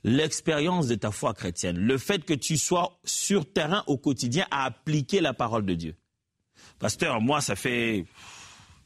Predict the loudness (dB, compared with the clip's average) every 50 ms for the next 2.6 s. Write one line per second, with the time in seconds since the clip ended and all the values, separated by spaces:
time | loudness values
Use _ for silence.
0 | -20 -20 -20 _ _ _ _ _ _ _ -6 -6 -2 0 0 2 2 4 4 4
1 | 4 4 4 2 2 0 0 0 0 0 2 2 2 2 0 0 -2 0 -2 -2
2 | 0 0 0 0 2 2 2 2 2 2 0 0